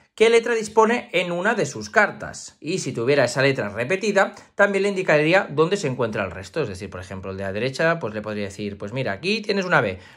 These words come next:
Luego entonces tendría que acordarse de que aquí tiene una B. Este podría decirle, "Pues mira, aquí tienes una C", ¿vale? Pues lo mismo en cada jugador. Y en la ronda siguiente, es una vez terminada esta primera ronda de cortesía,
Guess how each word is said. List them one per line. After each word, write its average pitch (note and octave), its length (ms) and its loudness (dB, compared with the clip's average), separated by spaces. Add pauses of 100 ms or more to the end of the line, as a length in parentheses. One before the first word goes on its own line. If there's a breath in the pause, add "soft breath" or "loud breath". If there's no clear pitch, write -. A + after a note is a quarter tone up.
Luego A#2 140 0
entonces C3 300 0
tendría C3 360 2
que F3+ 220 2
acordarse C#3+ 600 4
de E3 100 -2
que B2 100 -2
aquí D3+ 360 -4 (220 loud breath)
tiene D#3 240 4
una G2+ 160 -2
B. F3+ 280 2 (300 loud breath)
Este C#3+ 320 0
podría D#3 240 6
decirle, C#3 300 0
"Pues A#2+ 120 -2
mira, C3 200 0
aquí D3 160 -4
tienes F3+ 280 0
una F#3 560 4
C", G#2 400 0
¿vale? C#3+ 240 -6
Pues C3+ 300 -6
lo A2 180 -2
mismo G#2 460 -6
en G#2+ 160 -10
cada G#2+ 180 -4
jugador. G#2+ 500 -10 (360 soft breath)
Y E3+ 100 2
en E3+ 140 6
la B2+ 100 2
ronda D#3 320 2
siguiente, A3+ 400 2
es D#3+ 80 -2
una A#2+ 360 2
vez C#3 200 2
terminada A2 500 -2
esta A#2 380 0
primera A#2+ 720 2
ronda B2+ 340 0
de A#2 300 0
cortesía, E3 680 2